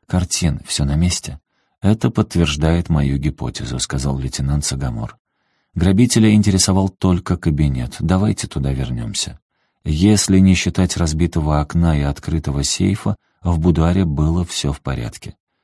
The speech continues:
«Сейф, похоже, даже не взламывали», — заметил криминалист. «Хочешь сказать, преступник знал код?» — спросил Сагамор.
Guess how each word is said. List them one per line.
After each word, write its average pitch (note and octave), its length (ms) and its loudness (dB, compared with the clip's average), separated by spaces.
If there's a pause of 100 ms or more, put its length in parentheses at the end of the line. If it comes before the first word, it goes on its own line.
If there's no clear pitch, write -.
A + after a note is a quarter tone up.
(120)
«Сейф, A#2 380 2
похоже, G#2 480 2
даже F2 420 2
не F2+ 220 6
взламывали», — C#2 720 -2
заметил C#2 460 -2
криминалист. C2+ 680 -4 (360)
«Хочешь - 380 -2
сказать, D#2 380 -2
преступник D#2 640 -2
знал D2+ 280 0
код?» — - 340 -6
спросил C#2+ 420 -6
Сагамор. C#2 460 -4